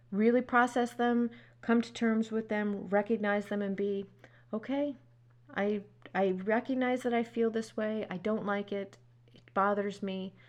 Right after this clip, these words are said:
But this is what it is. I can't change it, and I'm gonna be okay with it," and then move on. Other folks, it takes a little bit more time. You know, maybe it'll take you a day. Maybe you just need to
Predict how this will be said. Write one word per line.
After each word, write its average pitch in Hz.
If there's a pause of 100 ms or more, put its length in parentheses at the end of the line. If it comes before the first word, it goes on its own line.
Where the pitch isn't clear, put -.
(1300)
But 196
this 202
is 202
what 196
it 196
is. 185
I 185
can't 220
change 180
it, 175
and 170 (1400)
I'm 165
gonna 170
be 160
okay 151
with -
it," - (200)
and 190
then 170
move 175
on. - (260)
Other 240
folks, 254
it 185
takes 196
a 220
little 214
bit 214
more 214
time. 214 (160)
You 190
know, 202
maybe 214
it'll 277
take 269
you 262
a 240
day. 202
Maybe 196
you 214
just 185
need 185
to 160